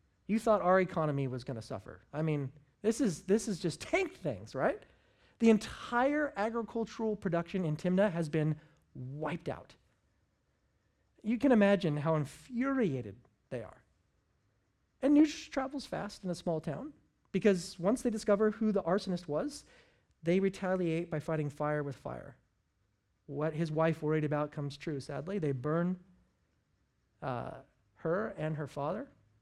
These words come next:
and her in-laws. Now, how does Samson respond? Does he rally the troops at that point and say, "I'm Israel's deliverer,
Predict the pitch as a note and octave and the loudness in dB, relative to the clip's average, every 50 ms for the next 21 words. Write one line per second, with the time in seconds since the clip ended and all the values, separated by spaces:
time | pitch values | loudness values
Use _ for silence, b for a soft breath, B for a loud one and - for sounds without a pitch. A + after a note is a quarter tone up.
0 | _ _ C#3+ C#3+ C#3 D#3 D3+ D3 C#3+ D3+ D#3+ D#3+ E3+ G3+ B3+ - - - - _ | _ _ -10 -8 -6 -6 -6 -4 -4 -4 -4 -2 -2 -4 -6 -8 -14 -20 -20 _
1 | _ _ _ _ _ _ _ _ _ _ _ _ _ _ _ _ _ _ _ _ | _ _ _ _ _ _ _ _ _ _ _ _ _ _ _ _ _ _ _ _
2 | _ _ _ _ _ _ _ _ _ _ E3+ E3 E3 D#3+ D#3+ D#3 - - - G3 | _ _ _ _ _ _ _ _ _ _ -2 2 2 2 2 0 -4 -8 -6 -4
3 | A3 A#3+ A3 - G#3 F#3+ F3+ F3 - D#3+ D3+ C#3+ C3+ - - C3+ - - - - | -4 -4 -4 -4 -4 -4 -4 -4 -4 -6 -6 -6 -8 -10 -12 -12 -14 -14 -16 -20
4 | - _ _ _ _ _ _ _ _ _ _ _ _ _ b b b b b - | -20 _ _ _ _ _ _ _ _ _ _ _ _ _ b b b b b -4
5 | E3 D3 E3+ E3+ D3 D3 D#3+ D#3+ F#3 G3+ A3 A3+ F#3+ G#3+ - - A3+ A3+ G#3+ A3 | -2 -2 -2 -2 0 2 4 6 8 8 6 6 4 2 0 2 0 0 0 -2
6 | - A3 G3+ G#3+ G#3 G#3 - - G#3+ A3 A3+ A3 - E3+ D#3+ - F#3+ F3+ F3 - | -2 0 2 2 0 0 0 0 0 2 0 0 -2 -2 -2 2 2 2 2 0
7 | - - A3+ B3 B3 B3 B3 - - - _ _ _ _ _ _ _ _ - _ | 2 4 6 8 8 6 6 2 -6 -20 _ _ _ _ _ _ _ _ -20 _
8 | - C4 C4 A#3 G#3 A#3+ B3 A#3+ B3 A3+ E3+ A#3+ A#3+ A#3 A#3+ B3 G#3+ A#3 A#3+ A3+ | 6 6 8 8 8 10 10 10 10 8 8 6 8 10 10 10 10 8 6 6
9 | G3+ F#3 D#3+ C3+ | 6 6 4 0